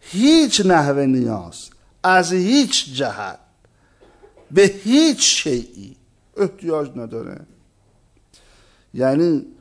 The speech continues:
طول و ارتفاع و عرضش عدم احتیاجه، عدم احتیاج.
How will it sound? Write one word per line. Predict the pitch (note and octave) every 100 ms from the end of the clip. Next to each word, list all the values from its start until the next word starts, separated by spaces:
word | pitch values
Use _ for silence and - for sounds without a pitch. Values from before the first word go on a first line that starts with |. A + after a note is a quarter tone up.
| _ _
طول | - - G3+ F3+
و | D#3
ارتفاع | C#3 C#3 B2+ C#3+ C3 - C#3 C3+
و | C3 C3 C3 - - -
عرضش | E3 G3 F#3 G#3 G#3 - - - _ _
عدم | D3 C#3 D#3 D#3+ C3
احتیاجه، | A2 G#2 - - - - - - - _ _ _ _ _ _ _ _ _ _ _ _ _ _ _ _ _ _ _ _ _ _
عدم | C#3+ C3+ D#3 C#3
احتیاج. | A#2 G#2 G#2+ - - C3+